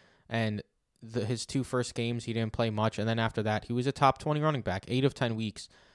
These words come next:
So you saw right away that he could have a big impact. Like you said, um,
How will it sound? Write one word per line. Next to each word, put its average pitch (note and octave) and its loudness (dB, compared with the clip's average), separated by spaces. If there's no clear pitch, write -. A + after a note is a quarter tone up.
So - -2
you B2+ 2
saw D3+ 8
right B2+ 6
away A#2 4
that G#2+ -2
he A2 -2
could A#2 2
have A2+ 4
a A2 2
big A2 0
impact. G#2+ -2
Like A2+ 0
you A2 -6
said, G#2+ -4
um, G#2 -4